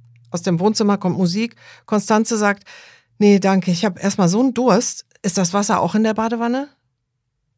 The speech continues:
Ich sage: „Ja“ und frage den Nächsten: „Sekt? Weißwein?“ Jemand sagt:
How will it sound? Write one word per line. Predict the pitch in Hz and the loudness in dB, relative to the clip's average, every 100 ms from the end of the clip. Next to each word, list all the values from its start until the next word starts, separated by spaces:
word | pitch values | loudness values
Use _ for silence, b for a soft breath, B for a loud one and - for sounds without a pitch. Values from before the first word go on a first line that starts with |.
| _ | _
Ich | 170 | -4
sage: | 185 180 170 | -2 0 0
„Ja“ | 160 165 226 | 0 0 0
und | 233 | -2
frage | - 196 196 | -2 -4 -2
den | 202 220 | 0 2
Nächsten: | 214 190 - 160 b b _ | 2 0 -2 -4 b b _
„Sekt? | - 254 - - _ _ - | -8 -8 -8 -20 _ _ -6
Weißwein?“ | 196 208 226 233 254 b b b b b | -6 -4 -2 -2 -4 b b b b b
Jemand | - 214 214 208 | -6 -2 -2 -2
sagt: | 214 - | -6 -8